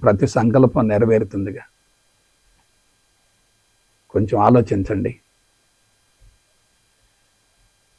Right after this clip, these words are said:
కాబట్టి కుండల శక్తి మేలుకోవటం అనేది బలవంతంగా జరగకూడదు. సాధన ద్వారా క్రమేపీ దాన్ని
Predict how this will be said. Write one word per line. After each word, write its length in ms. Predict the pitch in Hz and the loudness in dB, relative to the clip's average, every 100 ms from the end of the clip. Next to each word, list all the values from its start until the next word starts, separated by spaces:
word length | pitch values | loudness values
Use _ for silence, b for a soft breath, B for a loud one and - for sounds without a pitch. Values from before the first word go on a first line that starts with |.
| _ | _
కాబట్టి 400 | 104 110 101 131 156 120 90 170 _ _ - - _ - | -2 -2 0 2 4 4 0 -6 _ _ -20 -20 _ -2
కుండల 320 | 110 123 143 143 131 | 4 6 8 6 6
శక్తి 240 | 131 - 113 | 4 4 4
మేలుకోవటం 540 | 113 117 127 110 117 104 | 4 4 4 2 0 -2
అనేది 240 | 110 107 92 | -2 -2 2
బలవంతంగా 580 | 98 117 131 139 139 131 110 | 2 4 4 4 2 2 2
జరగకూడదు. 480 | 92 90 87 - _ _ _ _ _ _ _ _ _ _ _ _ _ _ _ _ _ _ _ _ _ _ _ _ _ _ _ _ _ _ - | -2 -2 -8 -12 _ _ _ _ _ _ _ _ _ _ _ _ _ _ _ _ _ _ _ _ _ _ _ _ _ _ _ _ _ _ -12
సాధన 360 | - 104 127 135 123 | 0 4 8 8 8
ద్వారా 280 | 113 110 113 135 - | 6 4 2 0 0
క్రమేపీ 600 | 107 104 117 113 101 135 170 - _ _ _ _ _ _ _ _ _ - 98 | 4 6 4 2 0 0 0 -6 _ _ _ _ _ _ _ _ _ -6 -2
దాన్ని 340 | 104 104 95 | -2 -2 -2